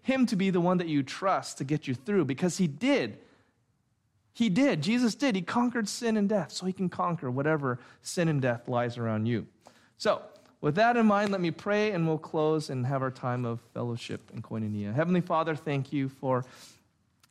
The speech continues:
your words of encouragement, um, even if it's a list of kings whose names we can hardly pronounce, and yet written in each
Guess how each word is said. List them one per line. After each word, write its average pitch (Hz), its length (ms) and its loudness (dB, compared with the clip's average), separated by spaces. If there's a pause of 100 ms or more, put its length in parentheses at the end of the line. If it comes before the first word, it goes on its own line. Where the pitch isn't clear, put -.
(120)
your 180 160 4
words 185 600 2
of 147 240 0
encouragement, 190 840 0
um, 123 380 -2 (100)
even 156 260 0
if 156 180 -2
it's 151 260 -4 (320)
a 139 160 2
list 185 300 2
of 151 160 -2
kings 190 360 0
whose 156 180 0
names 170 280 2
we 160 80 -2
can 143 240 -2 (160)
hardly 214 320 2
pronounce, 175 680 0
and 151 120 0
yet 160 180 0
written 185 400 2
in 175 200 2
each 202 440 -2